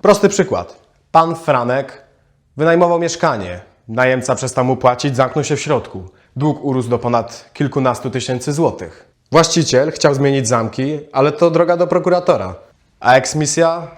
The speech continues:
może trwać miesiącami. Potrzebny jest wyrok sądu. A jeśli w lokalu są dzieci lub seniorzy albo kobieta w ciąży? Sąd nakaże wskazanie lokalu zastępczego.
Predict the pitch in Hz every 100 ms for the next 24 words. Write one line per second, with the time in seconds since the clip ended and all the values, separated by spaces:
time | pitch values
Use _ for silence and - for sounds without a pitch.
0 | - 120 135 147 - 143 156 151 156 175
1 | 151 113 98 - 123 143 139 135 123 117
2 | 139 143 135 - 156 131 92 87 - -
3 | 123 139 135 - 143 123 131 - 127 123
4 | - 123 113 107 101 98 131 113 - 123
5 | 113 110 110 113 110 - 120 113 110 107
6 | 107 104 104 107 104 104 123 117 139 151
7 | - _ _ _ _ _ _ - - 156
8 | 151 147 151 139 143 - 147 147 147 143
9 | 147 147 147 143 156 - 156 104 95